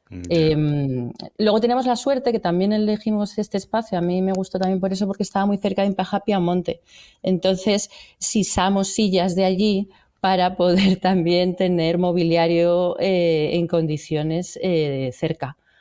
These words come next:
Speaker 2: O sea, y también que sea más sostenible, pues porque de pronto no tienes que trasladar sillas y mesas de otros sitios, pero arramplamos con Impact Hub Piamonte <laughs> un, un par de días para, para el evento.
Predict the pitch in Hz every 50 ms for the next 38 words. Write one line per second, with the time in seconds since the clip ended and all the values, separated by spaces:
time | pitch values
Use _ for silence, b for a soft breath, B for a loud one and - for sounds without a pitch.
0 | b _ - - 143 135 127 127 127 123 123 131 135 135 - 131 131 131 131 143
1 | 139 135 - 127 123 127 127 - 151 131 - - 147 156 208 240 240 190 165 156
2 | 143 139 135 131 131 135 127 147 139 - 143 135 143 139 123 - 143 - 143 143
3 | 139 143 139 135 139 139 147 - 151 135 135 139 139 135 - - 135 135 135 127
4 | 139 139 127 135 131 127 139 147 - - 160 - 180 220 247 B B B B B
5 | B B B B _ - 185 175 165 160 156 151 151 143 143 139 139 143 143 139
6 | 131 131 156 147 143 143 151 151 165 - - - 151 147 143 131 - 147 - -
7 | 147 - 143 135 139 139 139 143 - 160 - - - 185 175 - - - 185 -
8 | - 196 B B B B B B - - 175 - 165 165 160 151 147 143 156 170
9 | 170 - 170 165 160 147 135 131 139 - - - - - - _ _ _ - 160
10 | 139 123 123 120 120 123 127 123